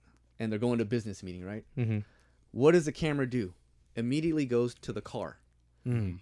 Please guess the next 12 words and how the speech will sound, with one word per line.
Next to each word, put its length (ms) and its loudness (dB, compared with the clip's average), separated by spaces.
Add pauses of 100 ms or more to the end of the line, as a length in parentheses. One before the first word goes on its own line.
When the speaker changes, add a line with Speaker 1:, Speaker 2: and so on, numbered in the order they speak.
Speaker 1:
Car 260 2
rolls 280 4
up, 320 4
boom. 280 -2 (400)
Where 160 4
does 120 2
it 60 2
go 140 4
to 160 -2
next? 380 -4 (260)
Door 240 4
opens, 440 0